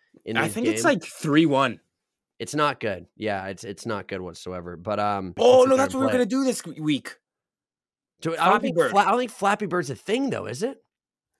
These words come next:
Speaker 2: There's gotta be an equivalent one.
Speaker 1: Do you, I thought, I remember the f-, the guy from Flappy Bird committed suicide.
Speaker 2: He did, actually.
Speaker 1: I remember that, dude.
Speaker 2: That was fucking nuts.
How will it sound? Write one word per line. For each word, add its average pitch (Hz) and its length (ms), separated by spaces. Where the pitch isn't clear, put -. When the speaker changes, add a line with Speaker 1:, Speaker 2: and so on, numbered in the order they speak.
Speaker 2:
There's 160 160
gotta 190 280
be 165 220
an 135 220
equivalent 135 560
one. 90 260
Speaker 1:
Do 220 120
you, 349 140
I 220 140
thought, 285 340
I 240 60
remember 277 260
the 285 100
f-, - 200
the 175 140
guy 196 240
from 269 240
Flappy 165 420
Bird 123 240
committed 151 340
suicide. 123 540
Speaker 2:
He 123 140
did, 131 280
actually. 101 500
Speaker 1:
I 143 120
remember 170 400
that, 101 200
dude. 120 300
Speaker 2:
That 143 80
was 160 160
fucking 120 480
nuts. - 480